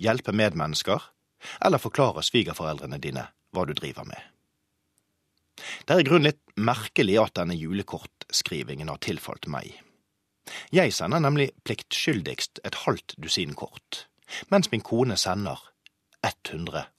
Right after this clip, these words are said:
og tjueåtte. Dette er det nøyaktige antallet, for tidligere i kveld fant jeg nemlig julekortlisten hennes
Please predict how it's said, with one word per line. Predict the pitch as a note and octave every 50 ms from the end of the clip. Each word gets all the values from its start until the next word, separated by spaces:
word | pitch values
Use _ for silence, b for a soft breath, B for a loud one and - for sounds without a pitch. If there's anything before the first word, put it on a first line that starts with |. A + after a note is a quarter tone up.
| _ _ -
og | - -
tjueåtte. | - - D2+ - - - - - _ _ - - - - - _ _ _ _ _ _ _ _ _ _ _ _ _ _ _ _ _ _ _ _ B B B B B B
Dette | - E3 - - D#3
er | E3+
det | E3 D3+ - - _ -
nøyaktige | A2+ B2 C3 D#3 F#3 - _ - - - F#2 F#2 G2+ B2+ C3 - _ _ _ _ -
antallet, | F2 F2 E2 - - - D2+ D2 C#2 - - B B B B B
for | - -
tidligere | C3+ - - E3 E3 E3+ G3 G3 D3+ G2 E2+ E2+
i |
kveld | - - B2+ G2 D#2+ -
fant | - - C#3+ G2 - -
jeg | F2+ F2
nemlig | F2+ G2 A2+ G#2+ - -
julekortlisten | - E2 F2+ G2 G#2+ A#2 - - D2+ - - - D#2+ D2+ - - - D#2+ D2 - -
hennes | - F2+ F2 E2 D2 - -